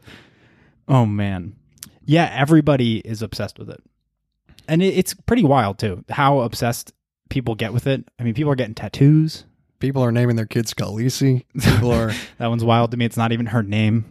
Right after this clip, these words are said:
Speaker 2: <laughs> It's not even her name. It's her title. I guess that's it. Like,
Speaker 1: So there's Khal and then Khaleesi. So she is the
Speaker 2: She's
Speaker 1: the,
Speaker 2: like the
Speaker 1: it's
Speaker 2: wife
Speaker 1: the
Speaker 2: of the Khal,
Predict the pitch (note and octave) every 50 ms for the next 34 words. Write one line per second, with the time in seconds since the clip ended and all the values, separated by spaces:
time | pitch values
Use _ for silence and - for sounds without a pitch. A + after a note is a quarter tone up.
0 | - _ _ _ - - A#2 - A3+ F#3 B2+ - - - D3+ D3 C#3+ C3+ C#3 C3+
1 | C3+ B2 B2+ B2+ C3 C3+ B2+ A#2+ A#2 - - A#2+ G#2+ - - - - A2 A2 A#2
2 | D#3+ F#3 G3 F3 _ _ _ - - F3 F#3 G3 G3+ G3 F#3 - F#3+ F3+ - E3+
3 | F3+ F3+ F3+ - - B2 A#2 A2+ A2+ - _ _ _ _ - - _ - - -
4 | D3 C#3 C#3 C3+ C3+ C3+ C3 C#3 - _ _ _ _ _ _ - - B2+ B2+ B2
5 | B2 B2 A#2+ A2 - - - - A#2+ B2 B2 B2 B2 A#2+ A2+ G#2+ G#2 G2 - -
6 | A2 G#2 G#2+ G#2 - - - - - _ _ _ _ _ _ - - - - -
7 | - B2 A#2 A2 A2 A2+ G#2 - - _ - - - - - B2+ B2+ B2 A2 G#2+
8 | A2+ A#2 A2+ A2 - - A2 - C3 B2 D#3 D#3 E3 D#3+ A2 A2 A2+ A2+ A2+ A2+
9 | A2 - - A2+ A#2 A#2 G#2+ - - A2 G#2+ A2 A2 A2+ A#2